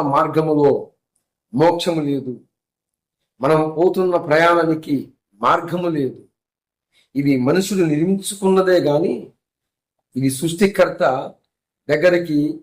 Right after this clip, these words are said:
మనం చేర్చ-, చేరము, చేరబోము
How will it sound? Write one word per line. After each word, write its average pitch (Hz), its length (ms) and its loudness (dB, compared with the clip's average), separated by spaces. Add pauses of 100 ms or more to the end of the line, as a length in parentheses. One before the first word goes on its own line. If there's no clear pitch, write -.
(300)
మనం 156 180 4 (240)
చేర్చ-, 160 500 -2
చేరము, 165 440 2 (260)
చేరబోము 143 600 -2